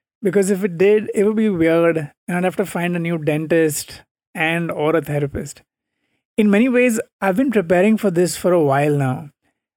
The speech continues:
I moved to a new country in twenty seventeen, and since then, it's always been a struggle to make new friends. While I was in grad school, I spent one very cold winter break locked up in my apartment alone,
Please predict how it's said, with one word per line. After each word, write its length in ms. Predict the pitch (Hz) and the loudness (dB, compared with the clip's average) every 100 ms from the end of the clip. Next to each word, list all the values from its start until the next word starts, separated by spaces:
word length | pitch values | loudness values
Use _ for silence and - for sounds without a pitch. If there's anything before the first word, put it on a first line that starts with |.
| _ _ | _ _
I 80 | 185 | -2
moved 240 | 175 220 220 | 2 2 2
to 60 | |
a 40 | 214 | 2
new 140 | 202 | 2
country 380 | 196 175 180 180 | 0 0 0 0
in 100 | 170 | 0
twenty 220 | 165 160 | -2 0
seventeen, 580 | 165 156 151 147 151 190 _ - | 0 0 0 0 -2 -6 _ -6
and 120 | 165 | -4
since 220 | 208 208 | 0 0
then, 400 | - 208 208 202 _ _ _ - | 2 2 0 -2 _ _ _ -12
it's 120 | - | -2
always 280 | 190 220 247 | 2 2 2
been 160 | 220 | 2
a 80 | 226 | 2
struggle 480 | 175 - 160 170 185 | 0 -2 0 2 2
to 80 | 180 | 2
make 220 | 175 156 | 0 0
new 220 | 156 160 | -2 -2
friends. 560 | 147 147 147 135 131 - _ _ _ _ _ _ _ | -2 -2 -2 -2 -8 -16 _ _ _ _ _ _ _
While 180 | 170 170 | 0 2
I 60 | |
was 160 | 190 214 | 4 4
in 120 | 220 | 2
grad 300 | 160 156 165 | 2 2 0
school, 460 | - 208 214 208 208 - - | 0 2 2 2 -2 -6 -4
I 120 | 170 | -4
spent 420 | - 220 214 185 | -2 0 0 0
one 340 | 156 165 180 | 0 0 0
very 220 | 160 165 190 | 2 0 0
cold 340 | - 165 170 | 0 2 2
winter 300 | 156 151 170 | 0 -2 -2
break 400 | 147 151 151 - - | 0 0 -2 -6 -6
locked 340 | 151 139 - | -4 -4 -2
up 140 | 180 170 | -4 -2
in 80 | |
my 140 | 165 160 | -4 -4
apartment 520 | 143 139 135 151 151 | -4 -6 -6 -6 -6
alone, 400 | 139 143 147 | -4 -4 -6